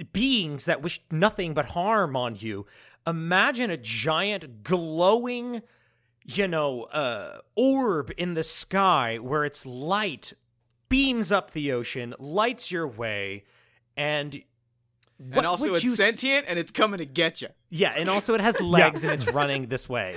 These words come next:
Speaker 1: Get out of the way.
Speaker 3: It's got a big, gross face.
Speaker 1: Yes.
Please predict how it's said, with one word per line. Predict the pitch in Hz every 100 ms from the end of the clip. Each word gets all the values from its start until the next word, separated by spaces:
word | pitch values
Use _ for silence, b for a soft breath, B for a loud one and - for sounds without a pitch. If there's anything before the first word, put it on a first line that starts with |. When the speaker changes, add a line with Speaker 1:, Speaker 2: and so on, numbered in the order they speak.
| 101
Speaker 1:
Get | 131
out | 127 123
of |
the | 123
way. | 160
Speaker 3:
It's | -
got | 208 170
a | 165 180
big, | 208 254 254 196 -
gross | 175 175 185 175 -
face. | - 139
Speaker 1:
Yes. | 151 - 320